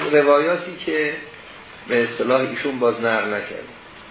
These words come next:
یکی روایتی است که میگه ما در یک خونه مغنی ناظر شدیم، از اون کونو کرامن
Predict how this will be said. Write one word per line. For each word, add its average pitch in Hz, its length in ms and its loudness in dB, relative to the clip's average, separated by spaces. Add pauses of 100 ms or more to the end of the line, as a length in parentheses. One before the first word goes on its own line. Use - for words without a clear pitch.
(1120)
یکی 185 260 2
روایتی 151 500 4
است - 140 -10
که 156 140 -4
میگه 139 200 -2
ما 139 140 0
در 123 200 2
یک 131 120 -2
خونه 123 280 -6
مغنی 117 560 -2
ناظر 151 320 -4
شدیم، 156 240 -6
از 131 180 0
اون 143 160 0
کونو 156 340 -4
کرامن 123 540 0